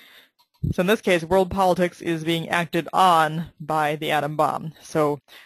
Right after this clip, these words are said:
world politics would be what you would want to browse for in the relative index. Um, when you do so, it will redirect you to world history. I just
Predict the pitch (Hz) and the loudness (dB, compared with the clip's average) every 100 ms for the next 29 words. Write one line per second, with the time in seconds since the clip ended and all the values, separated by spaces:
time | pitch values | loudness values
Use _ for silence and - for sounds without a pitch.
0 | _ _ - 190 175 196 208 175 175 - | _ _ 0 2 4 6 6 4 0 -2
1 | 156 160 156 - 160 160 156 156 160 151 | -2 0 0 0 -4 -2 -4 0 2 2
2 | 160 160 151 147 156 151 151 147 151 147 | 0 0 0 0 -4 -6 -6 -10 -8 -4
3 | 143 147 185 151 151 147 175 - - _ | 0 0 -2 -4 -4 -2 -4 -8 -20 _
4 | _ _ _ - 147 139 135 _ _ _ | _ _ _ -2 -2 -2 -10 _ _ _
5 | _ _ 160 156 180 285 294 185 170 190 | _ _ -6 -4 2 4 6 6 8 6
6 | 190 175 170 170 165 170 190 - 160 - | 4 4 4 2 4 4 2 0 -6 -4
7 | 156 160 165 170 - 156 180 269 _ 165 | 0 2 2 0 -2 -2 -2 -4 _ -8
8 | 147 147 | -6 -8